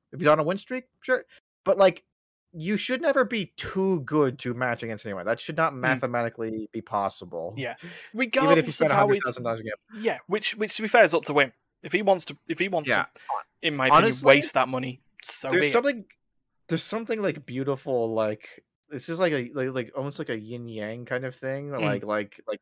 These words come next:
Speaker 1: this man and Blizzard have somehow formed the perfect union of, like,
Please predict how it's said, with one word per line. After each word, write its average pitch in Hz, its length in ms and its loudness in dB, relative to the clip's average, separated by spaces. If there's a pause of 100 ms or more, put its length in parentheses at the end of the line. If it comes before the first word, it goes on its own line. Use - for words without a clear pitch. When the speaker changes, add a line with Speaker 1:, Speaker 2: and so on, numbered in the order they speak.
Speaker 1:
this 131 240 -4
man 110 380 -4
and 104 220 -8
Blizzard 110 480 -8
have 98 260 -6
somehow 104 420 -6
formed 101 500 -6
the 101 60 -2
perfect 113 460 -4
union 113 400 -10
of, 104 160 -6
like, 101 340 -2